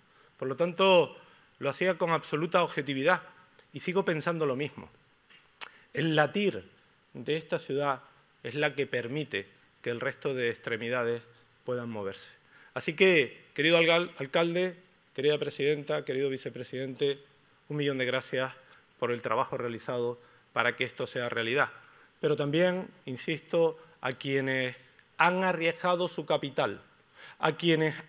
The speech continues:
han apostado por esta tierra y a quienes han decidido poner al frente de la dirección de este hotel a un canario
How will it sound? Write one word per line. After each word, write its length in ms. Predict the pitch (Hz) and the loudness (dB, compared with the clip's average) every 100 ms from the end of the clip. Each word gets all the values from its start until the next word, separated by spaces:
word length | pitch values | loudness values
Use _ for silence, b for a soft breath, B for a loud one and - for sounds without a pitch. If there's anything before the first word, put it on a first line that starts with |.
| - | 0
han 240 | 165 190 | 2 4
apostado 580 | 190 185 - 190 190 170 | 4 2 0 4 4 4
por 120 | 180 | 0
esta 220 | 170 180 | 0 -2
tierra 420 | 151 131 107 101 - B B - | 2 0 0 -4 -6 B B -8
y 160 | 156 156 | 4 4
a 140 | 151 | 4
quienes 520 | 160 160 151 151 143 - B - | 2 0 2 0 -2 -6 B -2
han 220 | 175 196 | 2 4
decidido 640 | 196 190 180 170 202 196 | 4 2 -2 -2 2 2
poner 300 | 175 175 196 | 4 4 6
al 160 | 196 175 | 6 6
frente 600 | - 170 156 139 135 120 B B | 2 2 0 -2 -2 -2 B B
de 120 | 151 147 | -2 0
la 100 | 139 | 0
dirección 540 | 139 147 - 180 170 | 0 -2 0 0 0
de 60 | 170 | -2
este 180 | 170 | -2
hotel 340 | 143 190 220 220 B B B - | 0 4 2 0 B B B -4
a 80 | |
un 120 | 160 170 | -4 0
canario 500 | 165 160 151 147 | 2 2 2 0